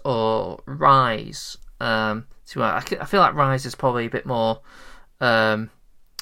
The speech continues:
uh, better structured, a bit mo-, you know, a bit mo-, you know, a bit more, like, thought out in terms of, um, reserved.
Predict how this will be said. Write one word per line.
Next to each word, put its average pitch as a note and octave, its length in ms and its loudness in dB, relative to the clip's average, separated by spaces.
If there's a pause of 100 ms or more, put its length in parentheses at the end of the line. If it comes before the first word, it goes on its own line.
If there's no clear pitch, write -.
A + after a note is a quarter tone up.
(800)
uh, A2 380 -2 (360)
better C3+ 240 -4
structured, - 600 -4
a E3+ 80 -10
bit C#3 220 -2
mo-, C3 240 -4 (120)
you D#3+ 60 -6
know, B2+ 120 2
a - 20 -2
bit B2+ 240 -2
mo-, B2+ 200 -6
you C3+ 140 -2
know, A#2 160 -2
a A#2 40 -8
bit - 200 -2
more, A#2+ 420 0
like, A2+ 300 2 (440)
thought B2+ 300 2
out B2 180 4
in C#3 80 -8
terms A#2+ 280 -4
of, A#2 240 -6
um, A2 400 0 (680)
reserved. C3+ 560 2